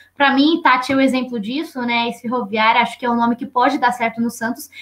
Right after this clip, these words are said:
Então, assim, eu não deixaria a Fabi ali, é, como a técnica, né? Eu acho que realmente o Santos tem que ir atrás de um, de um técnico ou de uma nova técnica. Acho comodismo, sim, do Santos, se o Santos decidir aí manter ela. Não sei se vocês concordam também.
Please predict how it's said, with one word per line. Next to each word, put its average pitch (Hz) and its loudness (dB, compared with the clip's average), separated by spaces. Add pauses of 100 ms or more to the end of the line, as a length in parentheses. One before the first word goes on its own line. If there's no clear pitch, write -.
(140)
Então, 349 2
assim, 311 6
eu 359 6
não 370 6
deixaria 320 2
a 320 0
Fabi 285 2
ali, 269 0 (280)
é, 233 2
como 294 2
a 294 6
técnica, 240 0
né? 220 -2
Eu 220 0
acho 214 0
que 254 -8
realmente 247 -2
o - -20
Santos 254 -4
tem 262 0
que 277 -10
ir 349 -2
atrás 311 2
de 320 0
um, 349 -6 (100)
de 233 -6
um 339 -4
técnico 247 -2
ou 247 0
de 254 -4
uma 262 4
nova 269 4
técnica. 233 -4 (280)
Acho 277 2
comodismo, 302 4
sim, 285 2
do 285 2
Santos, 262 -2
se - -10
o 269 -6
Santos 254 -4 (260)
decidir 262 2
aí 247 4
manter 247 2
ela. 190 2
Não 208 -2
sei 226 -4
se 247 -10
vocês 247 -8
concordam 262 2
também. 208 0